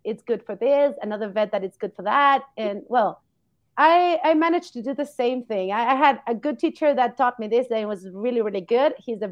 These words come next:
very well, uh, uh, I mean, he's a great professional. Then,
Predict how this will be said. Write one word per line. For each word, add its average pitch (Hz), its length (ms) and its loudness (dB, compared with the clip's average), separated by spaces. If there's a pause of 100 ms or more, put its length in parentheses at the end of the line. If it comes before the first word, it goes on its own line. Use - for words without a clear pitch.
very 269 280 4
well, 220 300 -2
uh, 190 220 -6 (100)
uh, 180 100 -10 (280)
I 170 80 -12
mean, 185 240 -10
he's 165 100 -18
a 202 140 -6 (180)
great 208 260 -2
professional. 277 580 -4 (380)
Then, 320 360 4